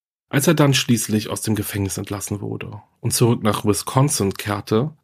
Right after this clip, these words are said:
landete er wieder im Gefängnis. Willie war begeistert von dem Zeitungsartikel über seinen Vater und schrieb ihm einen Brief.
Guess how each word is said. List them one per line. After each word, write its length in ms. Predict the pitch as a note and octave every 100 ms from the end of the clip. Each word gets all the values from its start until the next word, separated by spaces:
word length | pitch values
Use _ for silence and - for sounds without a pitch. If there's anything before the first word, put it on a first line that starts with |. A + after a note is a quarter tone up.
| _
landete 360 | A#2+ A2 G2 F#2+
er 100 | F#2
wieder 220 | G2 F#2
im 40 |
Gefängnis. 640 | - - G#2 - - - - _ _ _ _ _ _ _ _ -
Willie 280 | E3+ F3+
war 120 | D3 B2+
begeistert 560 | A2 G2+ G#2 - G#2
von 160 | - G2
dem 160 | F#2+
Zeitungsartikel 880 | - G#2 G2 G2 - - - G#2 G#2+
über 180 | F#2 G#2+
seinen 200 | A2 G#2+
Vater 640 | - G#2 G2+ G2 - - - _
und 240 | - B2+ B2+
schrieb 240 | - C3
ihm 120 | A2
einen 220 | G2+ G#2 G2
Brief. 440 | G#2 F2 -